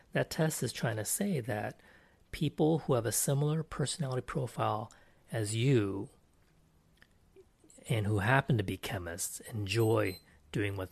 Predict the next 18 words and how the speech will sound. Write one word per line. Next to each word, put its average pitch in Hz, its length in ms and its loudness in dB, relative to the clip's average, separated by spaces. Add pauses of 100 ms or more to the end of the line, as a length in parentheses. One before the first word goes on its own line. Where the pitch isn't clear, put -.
they 113 80 -8
do. 101 260 -6
They 101 140 -2
enjoy 98 420 -4
their 98 180 -4
work 104 420 -10 (140)
in 113 180 -4
the 104 80 -8
laboratory, 98 640 -12 (440)
okay? 180 240 -8 (680)
All 113 140 -2
right, 104 220 -4
so, 117 360 0 (640)
um, 117 460 -2 (320)
and 131 100 0
again, 143 260 4
I'm 131 140 4
gonna 139 300 4